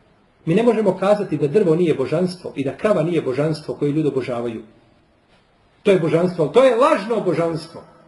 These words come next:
To je božanstvo koje ne zaslužuje da biva obožavano. Ne zaslužuje Rasulullah Muhammed, sallallahu alejhi ve selleme, kao najbolje Allahovo stvorenje koje je kročilo zemaljskom kuglom i koje je boravilo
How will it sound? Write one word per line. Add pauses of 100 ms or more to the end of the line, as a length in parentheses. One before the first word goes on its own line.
(880)
To
je
božanstvo
koje
ne
zaslužuje
da
biva
obožavano. (460)
Ne
zaslužuje
Rasulullah
Muhammed,
sallallahu
alejhi
ve
selleme, (140)
kao
najbolje
Allahovo
stvorenje
koje
je
kročilo
zemaljskom
kuglom (260)
i
koje
je
boravilo